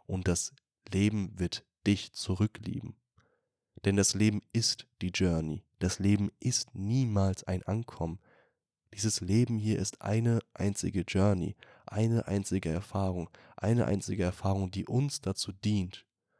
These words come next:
dass wir uns selbst besser kennenlernen, dass wir wahrhaft wir selbst sind, dass wir uns selbst erkennen in jeder einzelnen Situation des Lebens. Und wenn du das lernst zu lieben, auch mit dem Schmerz, der damit teilweise einhergeht,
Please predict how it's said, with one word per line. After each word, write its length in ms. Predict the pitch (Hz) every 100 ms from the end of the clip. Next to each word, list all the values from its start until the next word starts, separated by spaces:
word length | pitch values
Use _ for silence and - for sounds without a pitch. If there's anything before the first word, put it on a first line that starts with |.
| -
dass 220 | 92 -
wir 320 | 95 117 117
uns 320 | - 92 -
selbst 500 | - 87 - 92 - _ _ _ -
besser 260 | 101 104 101
kennenlernen, 600 | - 113 98 82 78 78 _ - -
dass 300 | 87 - 90
wir 320 | 101 117 120 _ _ -
wahrhaft 480 | 82 90 92 87 -
wir 120 | - 87
selbst 380 | 92 85 -
sind, 260 | - 101 -
dass 220 | - -
wir 240 | 98 104 -
uns 260 | 90 -
selbst 280 | - 101 101
erkennen 420 | - - - 104
in 200 | 78 85
jeder 340 | 87 107 117 101
einzelnen 360 | 85 101 98
Situation 600 | 98 - 110 - - 101
des 200 | 92 -
Lebens. 460 | 104 104 - - - _ _ _ _ _ _ _ _ _ _
Und 100 | 101
wenn 120 | 95
du 100 | 90
das 320 | 90 104 131 117
lernst 440 | 117 107 - -
zu 100 | -
lieben, 420 | 98 107 87 78 - _ _ _ _ _
auch 320 | - 113 131 -
mit 360 | 139 139 - - _ -
dem 180 | 110
Schmerz, 360 | 113 - 127 -
der 100 | 92
damit 200 | 90 90
teilweise 480 | - 90 87 85 -
einhergeht, 680 | 85 85 87 82 80 -